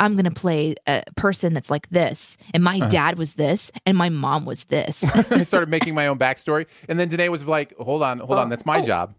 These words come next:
Speaker 1: oh,
Speaker 2: That,
Speaker 1: I,
Speaker 2: that's my job.
Speaker 1: that
Speaker 2: You don't,
Speaker 1: doesn't
Speaker 2: you don't
Speaker 1: work.
Speaker 2: get to make your own backstory."
Speaker 1: You do, but it needs to fit into the world that I've created.
Speaker 2: Yes.
Speaker 1: He's like,
Speaker 2: "I am designing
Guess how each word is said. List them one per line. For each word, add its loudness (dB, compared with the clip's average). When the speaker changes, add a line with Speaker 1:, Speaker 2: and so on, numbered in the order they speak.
Speaker 1:
oh, -2
Speaker 2:
That, -2
Speaker 1:
I, 0
Speaker 2:
that's -4
my -2
job. -4
Speaker 1:
that -20
Speaker 2:
You -12
don't, 4
Speaker 1:
doesn't 4
Speaker 2:
you 0
don't 4
Speaker 1:
work. -2
Speaker 2:
get -2
to 0
make -2
your 0
own -2
backstory." -2
Speaker 1:
You 4
do, 4
but 2
it 0
needs -2
to 2
fit 0
into 0
the 2
world 0
that 2
I've 0
created. -2
Speaker 2:
Yes. -2
Speaker 1:
He's 4
like, 4
Speaker 2:
"I 2
am -4
designing 0